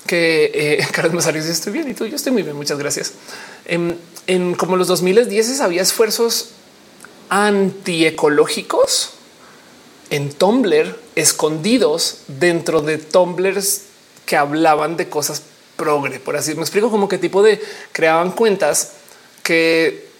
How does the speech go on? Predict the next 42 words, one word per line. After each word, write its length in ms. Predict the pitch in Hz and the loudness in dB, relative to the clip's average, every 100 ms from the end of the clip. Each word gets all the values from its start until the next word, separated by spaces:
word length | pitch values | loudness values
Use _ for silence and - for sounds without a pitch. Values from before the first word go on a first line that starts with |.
| _ 151 | _ -2
hablaban 540 | 143 151 160 180 233 | 0 2 4 4 4
de 100 | 247 | 2
vez 200 | 175 156 | 2 -2
en 100 | 196 | -2
cuando 500 | 202 214 175 151 156 | 0 0 2 0 0
de 140 | 156 | 0
noticias 380 | 156 156 156 165 | -2 -2 -4 -2
muy 140 | 185 190 | 0 2
verídicas 400 | 202 208 202 180 | 2 0 -4 -4
y 20 | |
de 60 | |
repente 320 | 156 147 147 175 | -4 -6 -6 -4
te 200 | - 196 | -2 -2
tiraban 360 | 160 147 156 | 0 0 0
una 80 | 185 | -2
noticia 340 | 190 - 160 - | -2 -4 -6 -4
hiper 360 | 208 202 180 143 | -6 -2 -2 -2
falsa 420 | - 165 160 202 | -2 -2 0 -4
acerca 460 | 165 143 151 143 165 | -4 -4 -4 0 2
de 80 | |
algo, 340 | 160 143 156 160 | 2 0 0 -2
no 200 | 151 156 | -4 -2
sé, 180 | 175 147 | 0 0
como 300 | 147 143 143 | -2 -2 -2
de, 140 | 139 | -4
"¿Sabías 360 | - 143 185 214 | -4 -2 -2 0
que 140 | 156 | -2
el 100 | 143 | -2
petróleo 420 | 143 151 151 151 | -4 -2 -2 0
sí 200 | 151 143 | -2 -2
es 160 | 151 143 | -4 -4
bueno 320 | 151 151 175 | -6 -6 -4
para?", 200 | - - | -4 -4
no, 140 | 170 | -4
ese 140 | 196 143 | -4 -6
tipo 220 | 139 156 | -12 -14
de 100 | - | -16
cosas, 260 | - - - | -14 -14 -14
pero 120 | - | -18
bueno. 220 | - - - - - - - - - - - | -20 -20 -20 -20 -14 -14 -14 -18 -20 -20 -6
En 100 | 294 | 0
fin, 300 | 247 233 220 | 2 0 -2